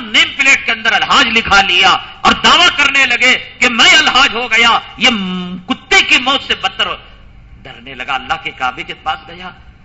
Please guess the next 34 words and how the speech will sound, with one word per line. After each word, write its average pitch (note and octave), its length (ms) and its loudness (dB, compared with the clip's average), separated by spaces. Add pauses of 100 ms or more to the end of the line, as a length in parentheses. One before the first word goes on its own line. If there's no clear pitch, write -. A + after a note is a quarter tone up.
(240)
خدا - 260 -12
جانے D#3 220 -6
اللہ D#3 300 0
میرے D#3+ 240 -2
حج C#3+ 180 -10
کو E3+ 120 -16
قبول D3 240 -16
کریا D3 320 -8
کہ D3+ 80 -16
نہیں C#3+ 200 -20
کی، C3+ 80 -20 (380)
طواف G#3+ 320 2
کو G#3+ 100 -4
قبول G3 340 -6
کریا F3+ 280 0
کہ F3+ 120 -4
نہیں E3 180 -8
کی، D#3 120 -14 (260)
میں A#3+ 160 2
نماز B3 420 4
پڑھیا، G#3+ 300 2 (280)
میں A#3 120 2
روزہ A#3+ 320 4 (120)
رکھیا، G#3+ 280 0 (360)
یہ D#4+ 80 4 (220)
ڈرنا C4 400 4 (180)
اللہ F4+ 320 0
کے - 80 4
یہاں C#4 220 0
قبولیت B3+ 460 -2
کی A3+ 80 -2
نشانی۔ F3+ 440 0 (360)
حضرت A#3 300 0
مولانا A#3+ 340 2